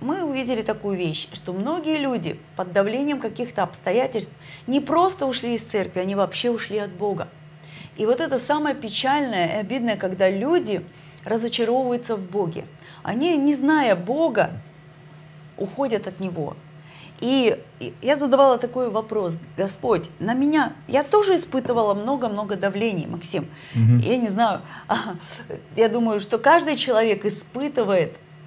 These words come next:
Speaker 1: какие-то давления, определённые обстоятельства, определённые бури. И, а, даже попытка, дьявол пытается всегда поколебать в нас веру в нашего Бога. Верим ли мы, будем ли мы верны Иисусу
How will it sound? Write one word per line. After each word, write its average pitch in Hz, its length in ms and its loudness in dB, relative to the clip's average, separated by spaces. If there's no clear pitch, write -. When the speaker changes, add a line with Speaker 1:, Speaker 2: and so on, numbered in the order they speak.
Speaker 1:
какие-то 220 500 -4
давления, 202 580 0
определённые 214 600 0
обстоятельства, 208 680 0
определённые 226 640 -2
бури. 208 460 -2
И, 254 400 2
а, - 200 -12
даже 247 400 6
попытка, 247 800 2
дьявол 269 480 0
пытается 254 580 0
всегда 202 420 -4
поколебать 226 680 -2
в 202 40 -10
нас 202 240 -8
веру 208 500 -2
в 175 120 -6
нашего 190 400 -4
Бога. 180 420 -4
Верим 262 440 0
ли 226 140 -4
мы, 214 300 -6
будем 262 320 -2
ли 247 100 -2
мы 233 160 0
верны 226 420 -2
Иисусу 196 760 -6